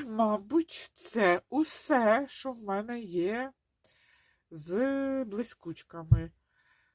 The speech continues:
Десь у мене ще повинен бути малесенький такий моточок мікропаєточки рожев-, блід-, блідо-блідо-рожевої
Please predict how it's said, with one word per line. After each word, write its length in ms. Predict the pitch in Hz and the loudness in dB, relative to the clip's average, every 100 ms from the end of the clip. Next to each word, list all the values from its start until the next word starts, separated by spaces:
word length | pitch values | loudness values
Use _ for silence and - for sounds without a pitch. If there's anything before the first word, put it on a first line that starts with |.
| _ _ _ _ _ _ _ - 170 _ _ | _ _ _ _ _ _ _ -20 -20 _ _
Десь 220 | 262 - | -16 -14
у 60 | 269 | -12
мене 260 | 269 262 247 | -12 -12 -8
ще 160 | 262 | -6
повинен 540 | 254 254 247 247 233 220 | 4 6 6 2 -10 -10
бути 200 | 240 _ | -10 _
малесенький 600 | 233 233 226 - 214 208 | -4 -2 -4 -6 -12 -10
такий 280 | 208 - 208 | -12 -10 -10
моточок 680 | 208 202 214 208 208 - - | -8 -8 -8 -8 -8 -10 -14
мікропаєточки 1160 | 208 - 202 - 202 202 202 - 185 - - 180 | -16 -8 -8 -6 -6 -2 -4 -4 -12 -12 -10 -6
рожев-, 400 | 185 180 185 170 | -6 -2 0 0
блід-, 440 | 165 190 185 - | -2 -4 -4 -8
блідо-блідо-рожевої 1500 | - 180 202 175 170 180 175 175 175 175 175 170 170 160 165 | -10 -6 -4 -2 0 0 2 0 0 -2 -2 -2 -2 -2 -4